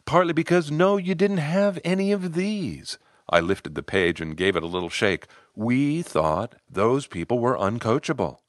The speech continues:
"I bet that still happens sometimes," Daryl said. "Oh, but less and less," I said. "Most of the time these days, coaching is for high performers." Grace cut in with an edge, but not Sterling.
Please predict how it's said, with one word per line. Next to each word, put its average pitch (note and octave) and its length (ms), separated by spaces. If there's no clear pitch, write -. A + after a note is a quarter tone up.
"I E2 80
bet A2 180
that B2 220
still C3 240
happens C#3 340
sometimes," G2+ 560
Daryl D#2+ 260
said. F2+ 260
"Oh, A3 180
but A#2 140
less F#3+ 280
and E2+ 140
less," D3+ 260
I D2+ 80
said. E2 240
"Most A3+ 260
of G3 60
the E3 80
time D#3+ 280
these E3 240
days, F#3+ 240
coaching A#3 400
is F3 80
for E3+ 160
high F3+ 220
performers." E2+ 720
Grace A#2 600
cut A2 260
in F#2+ 340
with D#2+ 140
an F2 100
edge, E2 420
but F#2 180
not A2 380
Sterling. G2 720